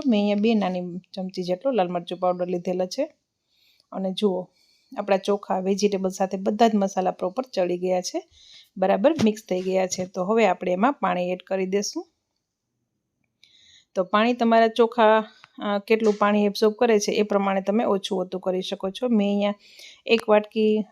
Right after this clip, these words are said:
ચોખા લીધેલા છે એટલે સાડા ત્રણ વાટકી જેટલું પાણી આપણે એડ કરીશું.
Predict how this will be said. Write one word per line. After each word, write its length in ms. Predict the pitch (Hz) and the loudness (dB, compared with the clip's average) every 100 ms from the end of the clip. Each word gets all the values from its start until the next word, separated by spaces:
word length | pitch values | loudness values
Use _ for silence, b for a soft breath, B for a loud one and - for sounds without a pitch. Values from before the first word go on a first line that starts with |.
| - 196 | -10 0
ચોખા 260 | 220 220 | 0 2
લીધેલા 400 | 214 220 226 220 | 2 4 4 4
છે 160 | 220 254 | 2 2
એટલે 380 | 190 185 196 202 b b - | 2 2 -2 -4 b b -4
સાડા 280 | 214 208 | 0 2
ત્રણ 260 | 202 233 226 | 2 2 4
વાટકી 300 | 190 190 190 | 4 0 -6
જેટલું 340 | 185 180 214 | -4 -4 -4
પાણી 320 | 233 185 180 180 | -4 -2 -2 -2
આપણે 260 | 180 180 | -2 -4
એડ 100 | 180 - | -4 -4
કરીશું. 400 | 185 190 - | -4 -4 -8